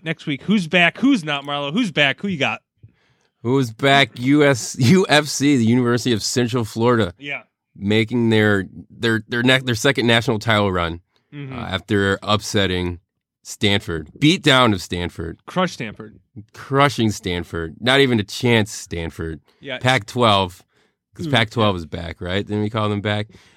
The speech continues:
Speaker 2: Uh,
Speaker 1: No, we, I don't think
Speaker 2: <laughs> but
Speaker 1: we ever said Pac-twelve back. We talked
Speaker 2: <laughs> but
Speaker 1: about
Speaker 2: anyway.
Speaker 1: U S C being back.
Speaker 2: But yeah, but yeah, University of Central Florida, national title run. Here we go.
Speaker 1: Yeah. They, uh,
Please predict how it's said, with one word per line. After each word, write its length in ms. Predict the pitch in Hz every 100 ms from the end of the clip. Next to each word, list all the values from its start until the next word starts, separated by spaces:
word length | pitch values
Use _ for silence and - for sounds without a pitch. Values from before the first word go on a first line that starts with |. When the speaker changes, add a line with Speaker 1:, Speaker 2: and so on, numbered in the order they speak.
| -
Speaker 2:
Uh, 360 | 113 107 98 107 - 160
Speaker 1:
No, 140 | -
we, 100 | 143
I 40 | 156
don't 100 | 165
think 20 |
Speaker 2:
<laughs> 0 |
but 60 | 180
Speaker 1:
we 40 | -
ever 100 | 151
said 160 | 180
Pac-twelve 340 | 170 156 - 123
back. 180 | 113 -
We 60 | -
talked 540 | - 370 - 359 -
Speaker 2:
<laughs> 200 | 339 160
but 140 | 202 131
Speaker 1:
about 140 | 135
Speaker 2:
anyway. 240 | 131 110
Speaker 1:
U 60 | 98
S 40 |
C 60 | 95
being 160 | - 110
back. 100 | - - - -
Speaker 2:
But 260 | 113 123
yeah, 180 | 123 - -
but 100 | 113
yeah, 180 | 107 87
University 480 | 107 127 123 120 123
of 60 |
Central 100 | 107
Florida, 460 | 101 107 101 90 90 - _ _
national 360 | 92 92 101 92
title 300 | 101 92 87
run. 140 | 87
Here 140 | 90
we 60 | 90
go. 220 | 90 80 78
Speaker 1:
Yeah. 160 | 123 -
They, 260 | 160 160 156
uh, 500 | 131 147 143 135 131